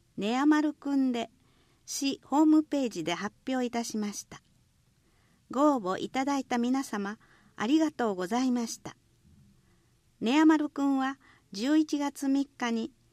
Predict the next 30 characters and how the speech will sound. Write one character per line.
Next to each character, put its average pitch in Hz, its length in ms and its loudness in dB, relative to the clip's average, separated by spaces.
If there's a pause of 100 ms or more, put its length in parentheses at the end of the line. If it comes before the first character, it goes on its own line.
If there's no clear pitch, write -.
市 - 360 -4
総 302 360 0
合 294 180 2
セ 294 220 0
ン 254 100 2
タ 180 220 -4
ー 170 40 -6
で 170 300 -6
開 247 220 -4
催 247 280 -4
さ 226 200 -6
れ 220 120 -4
る 208 200 -8 (360)
市 - 220 -4
民 311 300 8
文 294 200 0
化 302 140 -4
祭 202 320 -4
で 190 240 -6
お - 60 -6
披 208 160 -4
露 247 100 0
目 254 160 -2
い 220 100 -6
た 208 160 -6
し - 140 -8
ま 180 180 -8
す。 - 200 -20 (960)
今 247 260 2
後、 240 220 -4